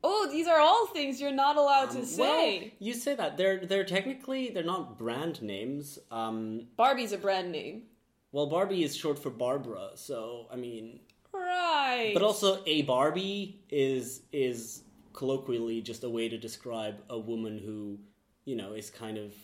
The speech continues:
Speaker 2: kind of airheaded, and she, and the line
Speaker 1: And
Speaker 2: is,
Speaker 1: it's
Speaker 2: "This Barbie's got something to say." You know, don't look at women as, as just Barbies, but they have
Speaker 1: And I
Speaker 2: something
Speaker 1: mean,
Speaker 2: to say.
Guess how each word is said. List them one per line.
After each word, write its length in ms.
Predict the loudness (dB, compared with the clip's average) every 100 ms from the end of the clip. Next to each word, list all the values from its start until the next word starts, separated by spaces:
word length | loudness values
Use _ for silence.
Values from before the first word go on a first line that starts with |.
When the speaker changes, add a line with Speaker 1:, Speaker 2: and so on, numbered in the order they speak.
| _
Speaker 2:
kind 200 | -10 -8
of 100 | -8 -4
airheaded, 480 | -2 -2 -2 -4 -6
and 120 | -6
she, 160 | -4 -4
and 160 | -4
the 60 | -2
line 200 | 0 2
Speaker 1:
And 80 | 2
Speaker 2:
is, 140 | 0
Speaker 1:
it's 80 | 0
Speaker 2:
"This 160 | 0 4
Barbie's 360 | 4 4 0
got 200 | -2 -2
something 280 | -2 -6 -8
to 120 | -10
say." 480 | -6 0 0 0 -4 -4
You 100 | -2
know, 160 | -2
don't 240 | -4 -4 -2
look 180 | -4 -6
at 100 | -6
women 280 | -6 -6 -6
as, 360 | -6 -8 -8
as 240 | -10 -10 -8
just 200 | -8 0
Barbies, 600 | 0 0 -6 -10 -12 -18 _ _ _ -8
but 360 | -4 -4 -6 -14 _ -4
they 80 | 0
have 80 | 2
Speaker 1:
And 80 |
I 40 | 2
Speaker 2:
something 140 | 0 0
Speaker 1:
mean, 120 | 0
Speaker 2:
to 60 |
say. 240 | 0 -2